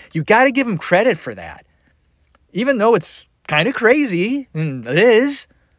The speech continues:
the whole idea, you still have to, like, put it all together.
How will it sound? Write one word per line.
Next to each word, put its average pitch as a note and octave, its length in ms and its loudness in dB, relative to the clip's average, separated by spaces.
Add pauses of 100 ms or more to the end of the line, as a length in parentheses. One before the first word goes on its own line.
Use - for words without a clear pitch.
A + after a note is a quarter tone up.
(120)
the E3 80 0
whole E3 160 4
idea, G#3+ 580 0 (460)
you F3+ 180 -2
still B3+ 420 0
have G#3+ 420 -2
to, E3 160 -2
like, D3 200 -2 (280)
put - 180 2
it G#3+ 80 4
all F#3 160 4
together. F3 560 -2